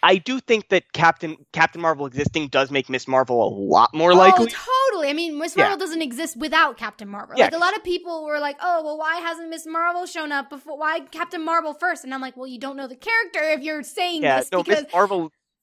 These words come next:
Speaker 2: n-"
Speaker 1: is inspired by Captain
Speaker 2: It's
Speaker 1: Marvel.
Speaker 2: like
Speaker 1: That's
Speaker 2: the
Speaker 1: the
Speaker 2: whole
Speaker 1: whole point.
Speaker 2: purpose. Yeah, the whole purpose she's there is because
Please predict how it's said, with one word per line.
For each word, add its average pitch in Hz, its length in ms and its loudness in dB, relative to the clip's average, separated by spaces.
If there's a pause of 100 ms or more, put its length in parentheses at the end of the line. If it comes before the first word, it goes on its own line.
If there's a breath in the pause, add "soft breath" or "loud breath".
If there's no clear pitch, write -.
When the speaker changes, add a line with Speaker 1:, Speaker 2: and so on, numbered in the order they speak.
Speaker 2:
n-" 311 80 -8
Speaker 1:
is 165 240 -2
inspired 160 640 2
by 110 200 0
Captain 120 300 0
Speaker 2:
It's 370 60 -2
Speaker 1:
Marvel. 381 140 -2
Speaker 2:
like - 60 -2
Speaker 1:
That's 240 120 2
Speaker 2:
the - 60 0
Speaker 1:
the - 60 4
Speaker 2:
whole 453 200 6
Speaker 1:
whole 453 160 2
point. 466 60 -2
Speaker 2:
purpose. 440 220 -6
Yeah, 330 180 0
the 320 80 -8
whole 392 180 -6
purpose 427 480 -8
she's 370 180 -4
there 415 220 -6
is 349 100 -8
because 330 360 -8